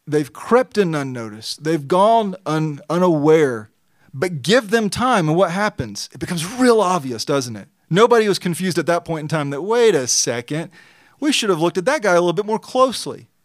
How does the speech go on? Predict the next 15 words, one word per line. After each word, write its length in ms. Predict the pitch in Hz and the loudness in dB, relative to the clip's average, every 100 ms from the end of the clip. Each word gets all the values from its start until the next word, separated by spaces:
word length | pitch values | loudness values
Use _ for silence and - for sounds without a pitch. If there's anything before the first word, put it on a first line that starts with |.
| _ _ _ _ _ _ _ _ _ - | _ _ _ _ _ _ _ _ _ -8
But 80 | 147 | -2
that's 180 | 165 | -2
the 100 | - | -2
very 180 | 165 170 | -2 0
nature 360 | 151 160 180 165 | 2 0 0 -2
of 60 | |
these 140 | 147 135 | -2 -2
morbid 500 | 139 151 165 151 - | -2 0 0 -2 -6
contradictions 760 | 165 147 143 143 165 - 135 | -6 -4 -4 -4 -4 -4 -4
in 80 | 135 | -4
which 200 | 135 - | -4 -4
they 80 | 143 | -4
take 240 | 151 139 | -4 -10
pleasure 340 | - 170 165 | -4 -2 -2
in 80 | 151 | -2